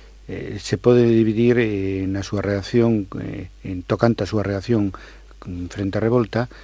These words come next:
en dúas clases, non? Refractarios, que se opuseron militarmente, que non aceptaron a,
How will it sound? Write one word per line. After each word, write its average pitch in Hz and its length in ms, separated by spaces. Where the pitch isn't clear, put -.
en 107 160
dúas 104 160
clases, 92 400
non? 113 160
Refractarios, 120 720
que 80 240
se - 160
opuseron 90 400
militarmente, 95 720
que - 320
non 95 160
aceptaron 87 480
a, 82 160